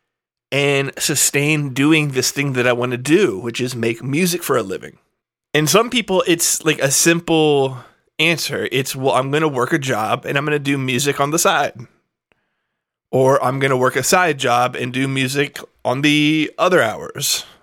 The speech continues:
right? Like, it's a, it's this kind of part-time deal. For others, they're able to make music a, a living. But this idea that you're gonna be this artist, never make money,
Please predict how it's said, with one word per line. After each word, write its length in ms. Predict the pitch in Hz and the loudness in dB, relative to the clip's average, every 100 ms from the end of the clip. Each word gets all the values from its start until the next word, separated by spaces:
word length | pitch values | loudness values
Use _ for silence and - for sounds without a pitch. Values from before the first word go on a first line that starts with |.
| _ - | _ -2
right? 280 | 120 139 | 2 4
Like, 360 | 123 135 135 - - - _ _ | 4 2 0 -6 -20 -20 _ _
it's 200 | 123 123 | -4 2
a, 140 | 147 143 | 2 2
it's 200 | 139 139 | -2 0
this 180 | 135 | 0
kind 160 | - 135 | 2 0
of 100 | - | 0
part-time 840 | - 151 - 151 139 135 131 135 131 - 127 | 0 -2 -2 -2 0 0 -2 -6 -12 -18 -4
deal. 420 | 156 151 87 - - _ _ _ _ _ _ _ _ _ _ _ - | 0 0 0 -10 -16 _ _ _ _ _ _ _ _ _ _ _ -2
For 100 | 127 | 0
others, 460 | 120 135 165 147 | 2 2 0 -2
they're 260 | 127 127 113 | 0 0 2
able 300 | 120 131 131 | 0 0 -2
to 200 | - 139 | -2 0
make 220 | 135 127 | 0 -2
music 400 | 127 131 135 - | -2 -2 -2 0
a, 160 | 131 131 - | 0 0 -2
a 120 | 127 | 0
living. 600 | 139 180 92 - - - | 0 0 -4 -16 -20 -4
But 300 | - 139 135 - | 2 2 0 -4
this 260 | 143 - | -4 -2
idea 640 | 156 147 131 160 208 220 202 | 0 0 -2 -2 2 4 4
that 220 | 160 139 | 2 2
you're 160 | 151 | 0
gonna 240 | 151 156 135 | -2 -2 -2
be 280 | 127 147 151 | 0 0 2
this 280 | 151 131 | 2 0
artist, 800 | - 131 151 135 113 - - - - _ _ | 2 2 2 2 -2 -2 -6 -10 -20 _ _
never 360 | 123 139 160 185 | -2 0 2 2
make 280 | 170 156 - | 0 -2 -2
money, 720 | 135 139 135 139 135 131 | 0 0 0 0 -2 -4